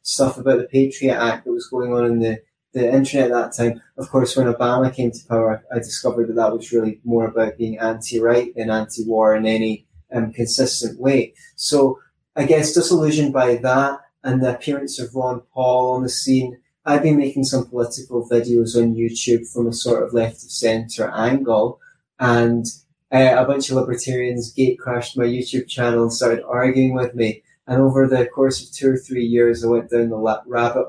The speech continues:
hole of, uh, libertarian YouTube videos and gradually, gradually, gradually migrated. So I didn't have a conversion experience.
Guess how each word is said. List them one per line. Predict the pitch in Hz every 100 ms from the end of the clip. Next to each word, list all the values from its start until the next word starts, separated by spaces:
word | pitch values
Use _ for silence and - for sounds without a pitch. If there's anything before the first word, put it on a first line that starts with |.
| -
hole | 113 113 - _ _ -
of, | 123 117 110
uh, | 120 113 110 - _ _ _
libertarian | 131 131 131 131 123 120 117
YouTube | 123 120 131 123
videos | - 120 120 117 113 117
and | 113 - _ _
gradually, | 143 139 135 143 135
gradually, | 131 120 120 120
gradually | 117 120 117 117 120 117 110
migrated. | 117 120 123 131 123 120 117 113
So | - 123
I |
didn't | 135 135
have | 131
a | 123
conversion | 120 117 120 120 127 123
experience. | - - 123 117 113 110 - -